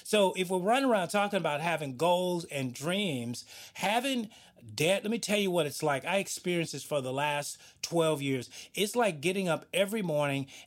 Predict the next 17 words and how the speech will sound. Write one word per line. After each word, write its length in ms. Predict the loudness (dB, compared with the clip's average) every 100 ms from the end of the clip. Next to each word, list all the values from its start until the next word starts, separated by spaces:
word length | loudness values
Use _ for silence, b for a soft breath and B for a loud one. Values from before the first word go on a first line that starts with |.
| -6
and 240 | -4 -6
putting 380 | -2 0 2 0
on 200 | 0 0
a 80 | 0
suit 520 | -2 0 2 0 -2
that 160 | -4 0
weighs 400 | 0 0 -2 -2
eight 240 | -2 -2
hundred 460 | -4 -4 -4 -4 -6
pounds 560 | -4 -2 -2 -2 -6 B B -10
that 220 | -6 -2
you 120 | 0
have 240 | 0 -2
to 80 | -4
walk 400 | -2 2 2 2
around 420 | -2 -2 -2 -2
in, 200 | -4 -10